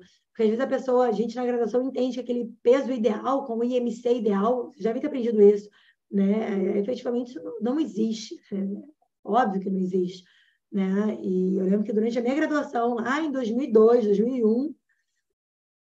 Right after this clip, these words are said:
vinte e três, vinte e quatro anos a-, vinte anos atrás, é, isso já, já era muito questionado dentro de mim. Por que que peso ideal?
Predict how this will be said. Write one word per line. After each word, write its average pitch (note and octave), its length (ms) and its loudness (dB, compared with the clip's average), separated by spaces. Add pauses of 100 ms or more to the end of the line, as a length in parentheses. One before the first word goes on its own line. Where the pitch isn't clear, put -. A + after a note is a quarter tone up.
vinte F4+ 480 -4
e - 160 -2 (160)
três, A#3 240 2
vinte A3+ 140 -2
e - 20 -12
quatro A#3 300 -2
anos A3+ 120 -4
a-, G#3+ 140 -2
vinte B3 280 -2
anos A3+ 200 0
atrás, G#3+ 520 0 (120)
é, G#3 500 0 (400)
isso G3 220 -10
já, C4 280 -2
já A3+ 160 2
era C#4+ 100 0
muito C#4+ 200 -4
questionado D4 520 0
dentro A#3+ 160 0
de G#3 60 -2
mim. A#3+ 120 -2
Por - 120 -16
que - 100 -18
que - 140 -20
peso B3+ 240 2
ideal? A3 600 -2